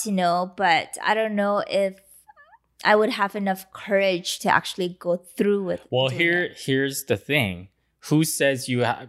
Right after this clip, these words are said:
Speaker 2: like, see, you're thinking of it at, I, my question was, would you use the technology? To me, it sounds like it's a yes. It's just a matter of,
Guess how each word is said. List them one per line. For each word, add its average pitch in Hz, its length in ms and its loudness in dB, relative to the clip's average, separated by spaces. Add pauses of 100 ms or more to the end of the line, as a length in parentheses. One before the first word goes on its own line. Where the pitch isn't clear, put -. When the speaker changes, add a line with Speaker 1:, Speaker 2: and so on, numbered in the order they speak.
Speaker 2:
like, 120 200 -2
see, - 160 -2
you're 143 200 0
thinking 156 360 -2
of 120 140 2
it 113 140 -2
at, 104 260 -10
I, 147 220 0
my 139 260 -2
question 127 420 -2
was, 110 200 -4
would 117 180 -2
you 113 80 -2
use 127 220 0
the 120 100 -10
technology? 104 800 -4
To - 140 0
me, 143 360 0
it 117 120 -6
sounds 113 280 2
like 98 240 -8 (140)
it's 110 220 -4
a 101 60 -8
yes. - 540 -6 (440)
It's 135 200 2
just 147 200 2
a 135 60 4
matter 120 340 0
of, 101 160 -4